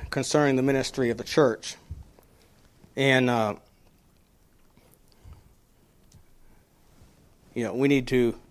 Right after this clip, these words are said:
adhere to them and understand the authority and the responsibility we have,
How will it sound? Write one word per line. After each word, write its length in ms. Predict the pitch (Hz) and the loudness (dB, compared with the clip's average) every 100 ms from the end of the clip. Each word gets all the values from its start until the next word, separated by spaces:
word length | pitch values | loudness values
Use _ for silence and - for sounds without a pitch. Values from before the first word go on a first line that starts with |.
| - - | -20 -8
adhere 420 | 131 117 165 156 | -4 2 6 6
to 160 | 147 139 | 6 2
them 180 | 120 123 | 0 -2
and 100 | 117 | -2
understand 500 | 139 131 - 135 120 | -2 -2 -2 -2 -2
the 60 | |
authority 680 | 117 - 143 139 120 113 123 - - - _ - - 131 | -4 2 4 6 4 0 -4 -10 -20 -20 _ -20 -12 -6
and 160 | 123 | -2
the 60 | 117 | -2
responsibility 760 | 117 - 147 151 127 135 131 | -6 -2 0 0 0 0 0
we 160 | 120 127 | 0 -2
have, 480 | 113 170 107 101 - | 0 0 -2 -4 -10